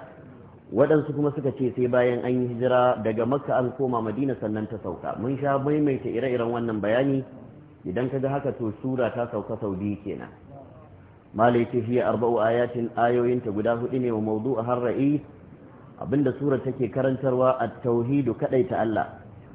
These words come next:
"Wa laha asma'un kathira", suna-, sura tana da sunaye masu yawa, wanda yawan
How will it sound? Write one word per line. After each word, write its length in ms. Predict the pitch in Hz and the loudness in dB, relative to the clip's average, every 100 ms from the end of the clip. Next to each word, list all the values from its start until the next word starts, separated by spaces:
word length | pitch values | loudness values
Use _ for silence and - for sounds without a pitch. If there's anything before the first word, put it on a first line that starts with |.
| - | -8
"Wa 120 | 95 113 | -2 2
laha 320 | 131 123 120 | 2 2 2
asma'un 480 | 107 120 127 117 107 | 0 0 0 0 -4
kathira", 480 | 110 120 131 120 110 | -6 -2 2 2 2
suna-, 300 | 131 131 113 - - | 0 0 -2 -6 -10
sura 220 | - 139 127 | -2 0 2
tana 300 | 139 127 113 | 2 2 2
da 100 | 110 - | -2 -2
sunaye 560 | 135 135 127 113 123 | 0 2 2 2 2
masu 320 | 127 110 101 107 | 2 0 -2 -2
yawa, 220 | 104 69 - - - - - - | -2 -2 -8 -16 -18 -18 -18 -6
wanda 240 | 104 123 120 | -2 2 4
yawan 300 | 131 135 | 4 2